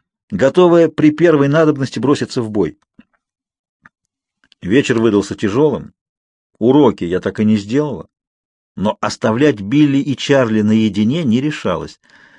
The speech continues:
Наконец бейсбол закончился. «Вы с друзьями больше не собираетесь на пляж?» — поинтересовался Джейк, проталкивая коляску отца в дверной проём.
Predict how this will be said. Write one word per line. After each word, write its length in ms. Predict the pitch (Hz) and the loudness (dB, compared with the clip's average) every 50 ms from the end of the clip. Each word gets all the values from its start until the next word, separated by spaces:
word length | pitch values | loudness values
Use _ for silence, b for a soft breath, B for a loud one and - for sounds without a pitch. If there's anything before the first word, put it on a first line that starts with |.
| b b b b b b b b b b b b _ _ _ _ _ _ - | b b b b b b b b b b b b _ _ _ _ _ _ -4
Наконец 520 | 113 117 - 135 139 175 214 202 - - | -2 0 0 0 2 2 2 0 0 -2
бейсбол 460 | 151 143 135 113 98 104 139 170 175 | 0 0 0 0 0 0 0 0 0
закончился. 720 | 135 139 135 - 117 104 87 - - 78 76 - - - - _ _ _ _ _ _ _ _ _ _ _ _ _ _ _ _ _ _ _ _ _ _ _ _ _ _ _ _ _ _ _ _ _ _ _ _ _ | 0 -4 -4 -4 -4 -4 -4 -4 -8 -10 -12 -14 -18 -20 -20 _ _ _ _ _ _ _ _ _ _ _ _ _ _ _ _ _ _ _ _ _ _ _ _ _ _ _ _ _ _ _ _ _ _ _ _ _
«Вы 180 | - 107 127 143 | -4 -2 -2 -2
с 80 | 117 | 0
друзьями 520 | 123 147 147 127 131 151 160 156 151 147 135 | 0 0 0 2 2 2 2 2 2 0 0
больше 300 | 123 147 156 151 - 143 | 0 0 -2 0 -2 -4
не 100 | 139 131 | -4 -4
собираетесь 560 | - 139 135 147 165 185 180 170 - 135 - | -2 -2 0 2 2 0 0 -2 -4 -6 -4
на 120 | 139 127 | -4 -4
пляж?» — 320 | 117 117 110 95 85 - - _ _ _ - | -2 -2 -2 -2 -4 -6 -12 _ _ _ -6
поинтересовался 680 | 110 101 95 - 98 92 - 110 101 104 95 - 107 | -4 -4 -4 -6 -8 -6 -4 -2 -2 -2 -2 -4 -8
Джейк, 480 | 87 80 101 139 156 - - - - _ | -10 -2 0 0 0 0 -2 -6 -12 _
проталкивая 680 | - 101 98 92 - 110 101 92 - - 98 92 90 | -4 -4 -4 -2 -2 -2 -2 -2 -4 -6 -6 -6 -6
коляску 440 | 87 - 95 95 92 87 - - 92 | -6 -6 -6 -6 -6 -8 -8 -8 -8
отца 280 | 85 - - - 113 104 | -8 -8 -6 -6 -6 -4
в 60 | 90 | -6
дверной 320 | 85 85 85 87 90 87 | -8 -10 -8 -6 -6 -6
проём. 380 | 85 - 92 87 82 80 71 | -6 -6 -6 -6 -6 -8 -10